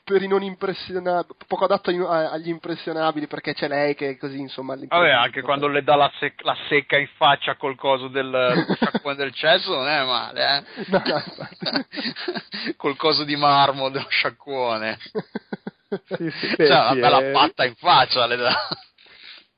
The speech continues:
Speaker 3: Rimane, sì, però anche lì rimane piuttosto comico nella sua violenza, nei, nei suoi arti, eh, mozzati. No,
Speaker 2: Che
Speaker 3: mozzati
Speaker 2: tra
Speaker 3: no.
Speaker 2: l'altro, guardando il dietro le quinte del Blu-ray,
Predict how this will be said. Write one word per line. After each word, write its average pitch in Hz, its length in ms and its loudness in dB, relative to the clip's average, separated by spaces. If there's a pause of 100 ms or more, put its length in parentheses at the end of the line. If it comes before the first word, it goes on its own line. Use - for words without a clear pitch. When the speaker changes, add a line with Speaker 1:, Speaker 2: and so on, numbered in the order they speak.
(160)
Speaker 3:
Rimane, 143 1000 -4
sì, 175 260 -8
però 131 420 -2
anche 131 240 -10
lì 120 140 -10
rimane 120 340 -8
piuttosto 120 960 -10
comico 139 500 4
nella 131 220 2
sua 147 160 0
violenza, 117 800 0
nei, 117 260 -8
nei 135 180 -6
suoi 131 300 2
arti, 120 500 2
eh, 110 300 -8 (480)
mozzati. 107 800 -10
No, 107 100 -20 (240)
Speaker 2:
Che 107 160 -6
Speaker 3:
mozzati 135 160 -10
Speaker 2:
tra 165 160 2
Speaker 3:
no. - 0 -
Speaker 2:
l'altro, 196 600 2 (540)
guardando 139 720 2
il 127 220 -6
dietro 131 300 -4
le 127 140 -4
quinte 139 420 -8
del 131 180 0
Blu-ray, 123 840 -2